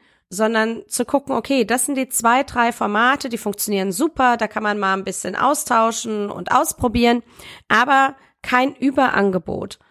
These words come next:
sondern wirklich gucken, dass man einige konkrete, gute Sachen anbietet,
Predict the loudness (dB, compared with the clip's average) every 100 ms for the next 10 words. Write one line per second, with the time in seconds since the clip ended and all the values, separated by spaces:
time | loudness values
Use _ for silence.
0 | _ -10 -2 0 0 -2 -4 -4 -6 -2
1 | -4 -2 -4 -6 -8 _ 0 0 0 0
2 | 0 0 -4 -8 -2 2 2 2 0 -2
3 | 0 -2 0 2 2 2 -2 -2 2 2
4 | 2 2 2 0 -4 -2 -2 -2 -4 0
5 | 0 0